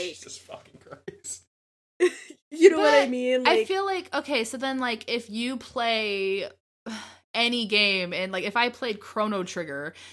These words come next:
Speaker 3: not a remake or, like, anything, just, like, Chrono Trigger in two thousand twenty, could I say Chrono Trigger is my favorite game, like, my, my game of the year?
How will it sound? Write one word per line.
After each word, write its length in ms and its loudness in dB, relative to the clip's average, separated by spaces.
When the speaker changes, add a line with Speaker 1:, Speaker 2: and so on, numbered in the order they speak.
Speaker 3:
not 200 6
a 80 2
remake 420 -2
or, 200 -2
like, 200 -4
anything, 360 -4
just, 140 -10
like, 100 -2
Chrono 400 -2
Trigger 420 -6
in 140 -4
two 120 -4
thousand 380 2
twenty, 480 -6
could 100 0
I 60 2
say 180 0
Chrono 380 0
Trigger 320 -2
is 100 -2
my 120 -8
favorite 360 -6
game, 240 -8
like, 160 -6
my, 240 -4
my 160 2
game 240 -2
of 60 -10
the 80 -10
year? 260 -12